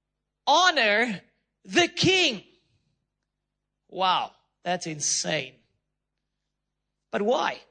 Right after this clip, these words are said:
'Cause when we honor, when we value, when we respect, even though somebody might be ungodly, even harsh, even wicked, you open the door for God to intervene. So look at this, Acts twelve twenty-one. This is where God intervened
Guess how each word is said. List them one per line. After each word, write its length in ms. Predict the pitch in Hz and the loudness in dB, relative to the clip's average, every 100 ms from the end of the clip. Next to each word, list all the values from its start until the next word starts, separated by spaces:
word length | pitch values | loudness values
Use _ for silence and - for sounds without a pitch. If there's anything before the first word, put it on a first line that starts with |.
| _ _ _ _ _ - | _ _ _ _ _ -10
'Cause 160 | 170 | -4
when 180 | 196 226 | -4 -2
we 160 | 294 277 | -4 -2
honor, 440 | 226 247 196 143 - _ _ _ _ _ | 0 2 0 -4 -8 _ _ _ _ _
when 160 | 170 170 | -6 -2
we 140 | 262 | -2
value, 580 | 180 240 247 208 170 143 | 2 4 4 2 -2 -4
when 160 | 180 202 | -2 -2
we 100 | 254 | 0
respect, 580 | 277 - - 277 - | 0 0 2 0 0
even 260 | 247 254 269 | -2 -2 0
though 100 | 262 | 0
somebody 340 | - 247 247 | 0 0 0
might 160 | 233 226 | 0 0
be 80 | 208 | 0
ungodly, 580 | 220 254 226 220 202 202 | -2 -2 -2 0 -2 -4
even 300 | 226 226 202 | -4 -4 0
harsh, 320 | 190 196 - - - | 2 2 -2 -14 -4
even 440 | 240 220 175 156 | -2 0 -2 -2
wicked, 520 | 233 294 - 202 170 - - - - | 0 -2 -2 -2 -2 -8 -20 -20 -8
you 240 | 156 214 _ - | -4 -4 _ -4
open 720 | 233 262 247 - 262 247 254 214 | 2 2 0 -2 -2 -2 -6 -6
the 100 | 233 | -6
door 640 | 185 160 185 170 165 165 | -6 -6 -4 -4 -4 -6
for 240 | 160 175 156 | -8 -10 -12
God 420 | 143 151 147 151 | -8 -6 -6 -8
to 160 | 160 170 | -12 -10
intervene. 540 | 156 160 151 170 135 _ _ _ _ _ _ _ _ - | -8 -8 -6 -6 -8 _ _ _ _ _ _ _ _ -4
So 140 | 226 | 0
look 200 | 262 254 | 2 2
at 60 | 196 | 0
this, 180 | 170 - | -2 0
Acts 240 | 233 - | 0 -2
twelve 520 | - 247 208 147 - | -4 0 0 -2 -10
twenty-one. 480 | - 247 247 233 165 | -4 2 2 2 0
This 260 | 196 285 262 | 0 0 0
is 200 | 277 240 | -2 2
where 100 | 233 | 0
God 400 | 156 220 226 247 | 2 2 4 2
intervened 840 | 247 240 247 185 220 220 214 240 | -2 -4 -4 -2 -2 -2 -2 -6